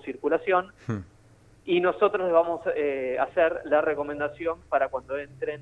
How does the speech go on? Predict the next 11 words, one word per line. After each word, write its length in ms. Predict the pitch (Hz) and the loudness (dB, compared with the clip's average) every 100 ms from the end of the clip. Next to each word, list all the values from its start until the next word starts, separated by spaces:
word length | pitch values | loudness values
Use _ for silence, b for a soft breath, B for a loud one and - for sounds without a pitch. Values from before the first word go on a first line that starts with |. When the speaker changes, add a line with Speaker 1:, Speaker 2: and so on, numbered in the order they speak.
| - | -14
Speaker 1:
en 100 | - | -18
el 120 | - - - | -20 -20 -20
invierno, 640 | - 170 151 156 156 170 - - | -2 6 6 6 -2 -4 -8 -14
digamos, 400 | 123 127 147 151 - - | -12 -6 -6 -6 -14 -8
el, 340 | 120 117 110 - - - - - 135 | -8 -8 -12 -14 -16 -14 -12 -2 4
el 100 | 135 | 4
año 180 | 131 | 4
que 80 | 123 | -2
viene. 300 | 120 113 107 - - - - - - - | -4 -6 -8 -18 -20 -20 -20 -20 -20 -14
Speaker 2:
Bien. 300 | 104 107 85 - B B B | -4 -2 -2 -8 B B B
Eh, 100 | 117 | -6